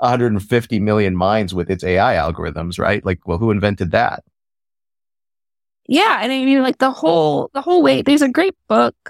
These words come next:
Speaker 2: I'm reading the journalist thing, 'cause he's a, the, the guy who wrote it is just fantastic. And I'm, I'm sad I forgot his name, but it's called The TikTok Boom. And, like, TikTok is, like, a bunch of other apps that got acquired and turned into, like, a monster app. I mean, it was just, like, genius,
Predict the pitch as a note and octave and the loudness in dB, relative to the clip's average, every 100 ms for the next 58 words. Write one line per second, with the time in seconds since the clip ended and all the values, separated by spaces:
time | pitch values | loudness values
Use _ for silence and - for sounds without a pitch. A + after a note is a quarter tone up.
0 | - C4 D#4+ G4+ E4+ G#3+ G3 G3+ G#3+ G3 | -6 0 2 4 2 2 0 0 0 -2
1 | G3+ G#3+ A#3+ A3+ G3 - G#3 F#3+ F3+ - | -6 -4 -2 0 -2 -2 -2 0 -4 -6
2 | G3+ G3 G#3 C#4+ D#4 F#3+ F3+ G3 F3 E3 | -6 -6 -2 0 0 0 0 2 2 -2
3 | - E3 - - - - F#3+ E3+ G3+ F#3+ | -6 -10 -8 -8 -8 -8 -8 -6 -4 -4
4 | F#3+ F3 E3+ E3+ E3 - F3 F#3 F#3+ F3+ | -4 -6 -4 -6 -6 -8 -12 -6 -4 -2
5 | F#3 F#3 F#3 F#3+ F3+ G3 - _ _ _ | 0 -2 -2 -2 -4 -4 -6 _ _ _
6 | D#4+ A3 - G#3+ - G#3+ G3 - G3 F3 | -4 -4 -4 -4 -2 -4 -4 -2 -2 -2
7 | E3 - A3+ G#3 - _ _ _ - F#4+ | -8 -6 -2 0 -2 _ _ _ -6 -4
8 | - - C4+ A#3 - A3 G3 G#3 - - | -4 -2 0 0 -2 -2 0 -2 -6 -6
9 | - G#3 G#3+ - B3 C4+ A3+ D#3+ F#3+ G#3+ | -2 -2 0 0 0 0 0 0 0 -2
10 | D3+ A3+ A#3 - G3 F#3 - - F#3 F3+ | -2 -2 -4 -4 -2 -2 -4 -4 -2 0
11 | G3+ G#3+ G3 F3 _ A#3 A3 A#3+ A#3+ G#3+ | 0 -2 -4 -8 _ -14 -2 0 2 0
12 | F#3+ D#3+ F3 F3 F#3+ - F#3 C#3+ F3+ D#3 | 0 0 0 -2 -2 -4 -4 -4 -4 -8
13 | - - A3 A3+ A3+ A#3 C4+ - G#3 F3+ | -10 -2 4 6 4 2 0 0 -2 -2
14 | - G3 G3 F3+ E3+ - - | -2 2 2 2 0 -6 -12